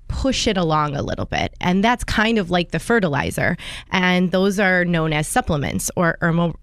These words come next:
herbal remedies. And although I'm not a huge supplement pusher or a big advocate of taking a ton of supplements, not knowing why you're taking them, or Googling something and picking something up at C V S,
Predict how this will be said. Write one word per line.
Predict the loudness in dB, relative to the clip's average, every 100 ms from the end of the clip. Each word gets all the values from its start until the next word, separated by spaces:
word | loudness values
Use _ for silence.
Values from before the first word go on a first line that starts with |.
| -2
herbal | 2 2 2
remedies. | 0 0 -2 -2 -2 -4 -10 -8 -6 -4
And | 0 2 2 0 0 -2 -2
although | 0 2 2
I'm | 4 2
not | 2 2
a |
huge | 0 0 2 4 2 0
supplement | -2 -2 0 0 0 -2
pusher | 0 0 2 2 2 0 0
or | 0 2 2 0 -2
a | -2
big | 2 2 0 0
advocate | -2 0 -2 0 0 0
of | -4
taking | -2 -2 -4 -6
a |
ton | -4 0 0 0
of | 0
supplements, | -4 -2 -2 -2 0
not | 0 2
knowing | 2 4 2
why | 4 4
you're | 2
taking | 2 0 2 2
them, | 2 2 0 -6 -14 -8
or | -6 0
Googling | 0 2 2 2
something | 0 0 0 0
and | 0
picking | -2 -2 -2
something | -2 -2 0 0
up | 0
at | -4
C | -2 0
V | 2
S, | 2 0 -4 -8